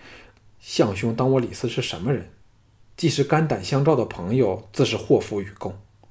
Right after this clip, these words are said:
以后李斯再也不想听到这种话了。”项少龙苦笑时，小盘差人召他去见，两个人均感到相聚的时间短促，但既是太子有命，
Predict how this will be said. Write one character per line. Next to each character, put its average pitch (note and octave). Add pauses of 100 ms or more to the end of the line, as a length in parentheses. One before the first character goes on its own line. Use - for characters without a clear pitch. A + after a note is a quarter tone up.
(540)
以 A#2+
后 C#3+
李 G#2
斯 A#2+
再 C#3+
也 A#2
不 A#2
想 G2+
听 G#2+
到 G2+
这 A2
种 F#2+
话 G#2
了。” F#2+ (1600)
项 B2+
少 B2+
龙 B2
苦 -
笑 C3+
时， F#2+
小 F#2+
盘 G#2+
差 A#2+
人 G2
召 G2+
他 G#2
去 A2
见， C3 (840)
两 G2
个 G#2
人 G2+
均 A2
感 G2+
到 F2+
相 A#2
聚 A#2+
的 F#2+
时 -
间 G#2+
短 G#2
促， - (720)
但 B2
既 B2
是 A#2
太 E3+
子 A2+
有 F#2
命， F#2+